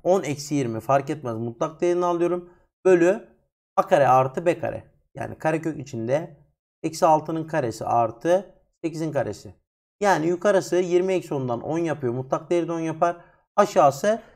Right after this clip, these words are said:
karekök yüz. Altı, sekiz, on üçgeni de, de aklına gelebilir.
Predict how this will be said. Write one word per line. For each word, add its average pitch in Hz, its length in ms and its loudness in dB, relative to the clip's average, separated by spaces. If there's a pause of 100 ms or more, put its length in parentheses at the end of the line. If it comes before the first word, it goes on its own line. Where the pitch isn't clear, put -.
(280)
karekök 151 500 4
yüz. 202 240 -2
Altı, 160 300 4
sekiz, 160 220 -6
on 175 120 -2
üçgeni 156 320 0
de, 123 140 4 (100)
de 123 160 -4
aklına 110 300 -2
gelebilir. 113 500 -4